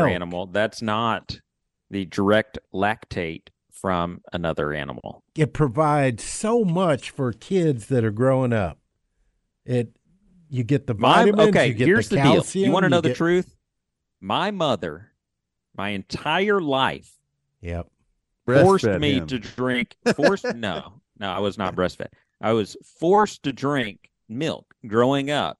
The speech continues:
Speaker 2: so much so that even in high school, she went to the cafeteria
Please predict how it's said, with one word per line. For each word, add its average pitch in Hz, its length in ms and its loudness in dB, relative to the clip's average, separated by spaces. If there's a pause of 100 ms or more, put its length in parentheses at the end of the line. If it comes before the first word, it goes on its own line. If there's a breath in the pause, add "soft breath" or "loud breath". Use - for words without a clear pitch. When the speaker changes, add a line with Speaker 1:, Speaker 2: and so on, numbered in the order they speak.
(160)
Speaker 2:
so 180 340 -2
much 185 340 -4
so 95 260 -4
that 98 200 -6
even 147 340 -6
in 98 180 -6 (100)
high - 360 -4
school, 98 540 0 (840)
she - 240 -4
went 180 300 -4
to 135 140 -2
the 101 300 -4 (260)
cafeteria 151 1120 -4